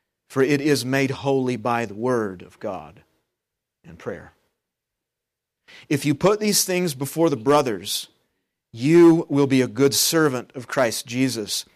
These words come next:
being trained in the words of the faith and of the good doctrine that you have followed. Have nothing to do with irreverent, silly myths. Rather,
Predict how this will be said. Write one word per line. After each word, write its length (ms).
being 320
trained 640
in 120
the 80
words 360
of 120
the 80
faith 520
and 100
of 100
the 80
good 440
doctrine 640
that 160
you 240
have 160
followed. 640
Have 180
nothing 400
to 160
do 360
with 320
irreverent, 720
silly 640
myths. 720
Rather, 680